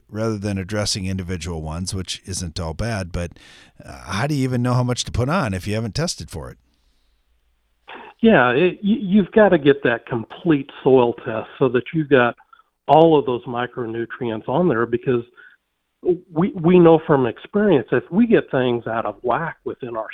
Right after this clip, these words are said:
Speaker 2: soils when it comes to micronutrients, we can really be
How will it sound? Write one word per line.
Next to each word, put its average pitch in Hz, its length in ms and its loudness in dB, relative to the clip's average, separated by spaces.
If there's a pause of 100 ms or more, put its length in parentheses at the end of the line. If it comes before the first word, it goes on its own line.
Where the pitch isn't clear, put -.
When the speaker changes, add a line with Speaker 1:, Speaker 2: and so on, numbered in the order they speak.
Speaker 2:
soils 143 460 2
when 110 120 -8
it 104 140 -14
comes 139 300 -4
to 120 60 -6
micronutrients, 113 960 -8 (540)
we 196 160 6
can 180 160 4
really 135 380 2
be 120 380 -4